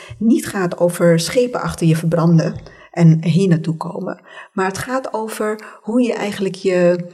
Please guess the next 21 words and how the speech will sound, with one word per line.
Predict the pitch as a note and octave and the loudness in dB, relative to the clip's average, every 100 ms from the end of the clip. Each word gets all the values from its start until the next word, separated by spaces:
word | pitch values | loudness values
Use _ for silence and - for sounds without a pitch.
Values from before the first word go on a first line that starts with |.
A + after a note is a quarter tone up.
| - | -18
je | - F#3+ | -4 0
mogelijkheden | G3 B3 A3+ G3+ F#3 F#3+ | 2 0 -2 -6 -4 -4
tot | - E3+ | -4 -4
leven | F3+ A3 A#3 F3+ | -2 -2 -4 -4
kunt | F3 E3 | -4 -2
vergroten. | E3+ - D#3+ F3 - - _ - - - | -6 -6 -8 -8 -12 -14 _ -20 -20 -18
Dat | - F#3+ F#3 | -8 -6 -4
is | G3+ | -4
niet | - B3 D#4 - - | 0 0 0 -8 -12
vertrekken | - F3 B3 C4 A#3 | -10 0 0 0 -2
van | - F#3 F#3 | -6 -6 -4
A | G3+ F3 | -2 2
naar | E3 D3+ D3+ | 4 2 0
B, | A3+ F3 B3+ - - - | 0 2 0 -6 -16 -6
maar | F#3+ | -4
het | G3 | -2
is | G#3+ - - | -4 -6 -4
A | G#3 G3+ - | -4 -4 -6
en | G3+ A3+ G#3 | -6 -2 0
B | E3 E3 D#3+ | 2 2 0
doen. | - E3 | -6 -10